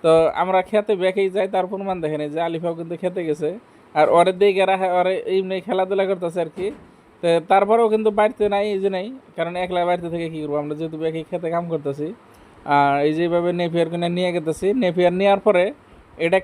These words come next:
কিছু কাটিং করা হবো আর কিছু গরুর জন্য রেডি করা হবো। আর এই যে এটা দেখতেছেন, এটা ফুয়াতো ভাই, এটা ছোটোটা, আর ওটা হলো বড়োটা, আর দুই ভাই আঙ্গা বাড়িতে আইছে। তো এই যে নেপিয়ার কিনে দেখেন কত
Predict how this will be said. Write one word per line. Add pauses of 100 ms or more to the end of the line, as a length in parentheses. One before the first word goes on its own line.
কিছু (120)
কাটিং
করা
হবো
আর
কিছু (100)
গরুর
জন্য (100)
রেডি
করা
হবো। (540)
আর (120)
এই
যে
এটা
দেখতেছেন,
এটা
ফুয়াতো
ভাই,
এটা
ছোটোটা,
আর
ওটা
হলো
বড়োটা,
আর (120)
দুই
ভাই (180)
আঙ্গা
বাড়িতে
আইছে। (680)
তো (360)
এই
যে (260)
নেপিয়ার
কিনে
দেখেন
কত